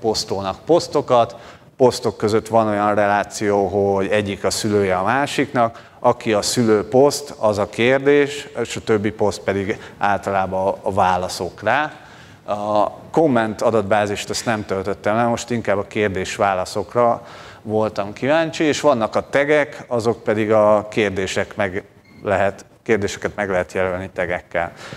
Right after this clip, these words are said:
Tehát innentől kezdve, hogy volt egy ilyen adatmodell, akkor megvoltak a C S V fájlaim, a, ezeket be lehetett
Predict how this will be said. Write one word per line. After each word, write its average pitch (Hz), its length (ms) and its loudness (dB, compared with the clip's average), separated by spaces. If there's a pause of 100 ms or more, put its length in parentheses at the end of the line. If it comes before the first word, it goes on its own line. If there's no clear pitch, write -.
(180)
Tehát - 160 -16
innentől 151 400 2
kezdve, 123 420 2
hogy 110 480 4 (100)
volt 120 260 2
egy 98 140 -4
ilyen 98 180 -4
adatmodell, 139 840 2 (720)
akkor 110 500 0 (260)
megvoltak 110 500 -2
a 92 40 -10
C 110 320 2
S - 100 -8
V - 40 -8
fájlaim, 123 760 2 (240)
a, 113 160 0 (140)
ezeket 107 380 -6
be 98 140 -2
lehetett 92 400 -6